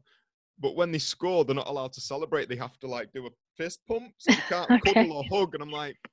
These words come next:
Speaker 1: so they're doing that all the way through the game, and then people are just
Speaker 2: Okay.
Speaker 1: like,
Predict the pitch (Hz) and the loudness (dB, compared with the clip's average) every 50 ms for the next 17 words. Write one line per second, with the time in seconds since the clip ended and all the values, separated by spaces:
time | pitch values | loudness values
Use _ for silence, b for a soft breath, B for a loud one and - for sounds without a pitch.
0 | _ _ _ _ _ _ _ - 160 165 156 165 - - 226 233 233 214 202 190 | _ _ _ _ _ _ _ -10 -8 -8 -8 -8 -10 -10 -8 -8 -8 -8 -8 -8
1 | - - 156 165 170 175 175 160 156 165 - - 156 156 147 - - 156 170 185 | -8 -6 -4 -4 -4 0 2 2 2 2 2 -2 -6 -6 -6 -6 -4 -2 -2 -2
2 | 160 127 104 107 110 - - 123 131 143 143 143 - 180 175 196 - - 147 143 | -2 -4 -6 -8 -10 -12 -12 -10 -10 -10 -10 -10 -8 -8 -8 -8 -8 -6 2 4
3 | 214 214 - 220 190 - - 226 | 4 4 6 4 4 4 2 -2